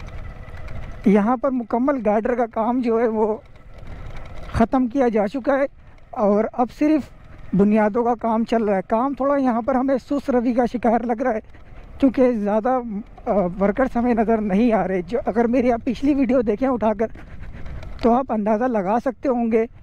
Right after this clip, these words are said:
कि यहाँ पर कितने worker काम कर रहे थे। यहाँ पर आगे की तरफ भी कुछ वर्कर्स हमें काम करते हुए दिखाई दे रहे हैं।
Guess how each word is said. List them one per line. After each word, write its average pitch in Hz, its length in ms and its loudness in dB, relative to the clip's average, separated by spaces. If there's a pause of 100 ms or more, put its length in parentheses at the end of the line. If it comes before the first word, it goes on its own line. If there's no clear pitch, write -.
(200)
कि 262 80 4
यहाँ 214 240 4
पर 240 200 2
कितने 277 580 0
worker 226 380 0
काम 208 360 0
कर 208 200 0
रहे 190 340 2
थे। 202 360 0 (640)
यहाँ 190 260 4
पर 254 180 0
आगे 220 300 0
की 240 100 0
तरफ 240 260 0
भी 233 160 0
कुछ 233 240 -4
वर्कर्स 214 380 0
हमें 233 180 2
काम 214 280 0
करते 208 220 0
हुए 233 120 2
दिखाई 220 300 2
दे 226 160 2
रहे 240 100 2
हैं। 220 80 -6